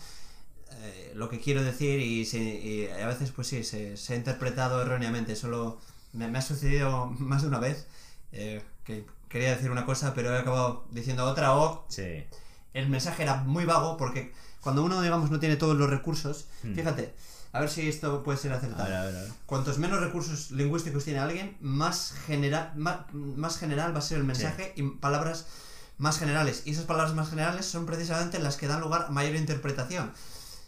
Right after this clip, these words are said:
Speaker 1: Porque si uno dice cosa, pues es muy general. Entonces cosa puede ser, ¿no?
Speaker 2: Sí.
Speaker 1: Entonces cuanto, cuanto más preciso, cuanto más rico, más
Speaker 2: Sí.
Speaker 1: preciso y menos lugar a interpretación y menos posibilidad de error, ¿no? Y cuanto m-,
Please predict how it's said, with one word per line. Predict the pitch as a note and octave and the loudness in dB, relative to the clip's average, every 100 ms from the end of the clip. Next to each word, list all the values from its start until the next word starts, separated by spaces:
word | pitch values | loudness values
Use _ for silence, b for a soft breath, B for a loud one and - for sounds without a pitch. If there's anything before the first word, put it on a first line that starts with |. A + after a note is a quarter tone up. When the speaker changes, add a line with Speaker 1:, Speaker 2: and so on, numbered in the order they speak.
| B | B
Speaker 1:
Porque | B2 B2 B2 | -2 0 0
si | B2+ | 0
uno | D3 | 2
dice | C#3+ C#3 | 4 2
cosa, | D#3+ E3 E3 F3+ - | 2 2 0 -4 -6
pues | A#2 A#2+ | -8 -6
es | C#3 | -2
muy | D3 D3 | 2 2
general. | C#3+ B2+ D3+ A2 | 2 4 4 2
Entonces | A#2+ B2+ | -2 0
cosa | D3+ D3+ | 0 2
puede | D3 D3 | 4 4
ser, | E3 E3 - - - | 4 2 4 4 4
¿no? | C#3 D#3+ - D3+ | 0 -6 -8 -8
Speaker 2:
Sí. | B2+ A2 D#2+ D#2+ B | -6 -4 -6 -8 B
Speaker 1:
Entonces | - D#3 D3 | -2 0 2
cuanto, | - C#3 C#3+ C#3 | 2 4 4 4
cuanto | C#3+ C#3 | 4 4
más | C#3+ E3+ | 4 2
preciso, | - D#3+ F3+ - F3 - B B B B B B - | 0 -4 -4 -4 -4 -6 B B B B B B -2
cuanto | C#3 D3+ | 2 6
más | G#3+ | 6
rico, | G3+ G#3+ A3+ D#4+ - - - C3+ | 6 2 0 -2 -6 -12 -6 2
más | D#3+ | 2
Speaker 2:
Sí. | - | 4
Speaker 1:
preciso | D3+ E3+ E3+ A3+ C#3+ | 2 4 2 0 2
y | |
menos | D3+ E3 D#3 | 4 4 4
lugar | D#3+ D3+ | 4 4
a | |
interpretación | D3+ C#3+ D3 C#3 D#3 F#3+ C#3+ | 4 2 2 2 2 -2 2
y | C#3 D3 | 2 2
menos | C#3+ D3+ D3+ | 2 4 2
posibilidad | D#3+ C#3+ D3 D3+ | 0 2 4 6
de | C#3 | 6
error, | C3 B2 A#2+ | 4 4 2
¿no? | D3 B2 | 0 0
Y | B2 | 0
cuanto | B2+ B2+ | 0 2
m-, | B2+ C3 | 2 0